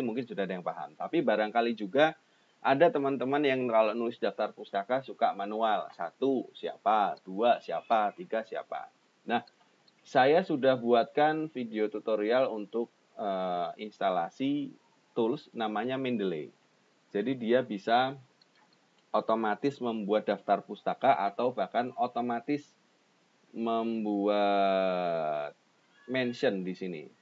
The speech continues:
Sebentar, saya punya contoh sepertinya. Jadi kalau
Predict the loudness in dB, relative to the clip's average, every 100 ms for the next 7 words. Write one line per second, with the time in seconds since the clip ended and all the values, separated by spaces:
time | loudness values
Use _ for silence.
0 | _ _ _ -14 -8 -8 -8 -8 -8 -8
1 | -8 -8 -12 _ _ -10 -8 -8 -12 -12
2 | -12 -14 -14 -20 _ _ _ _ _ _
3 | _ _ _ _ _ _ _ -20 -20 _
4 | _ _ _ _ _ -20 _ _ -20 _
5 | _ _ _ _ _ _ _ _ _ _
6 | _ _ _ _ -20 -20 -20 -20 -20 -20
7 | _ _ -20 -20 -20 -20 -20 _ _ _
8 | _ _ _ _ -20 -20 -20 -20 -20 -20
9 | _ _ _ _ _ _ _ _ _ _
10 | _ _ _ _ _ _ _ _ _ _
11 | _ _ _ _ _ -2 0 6 6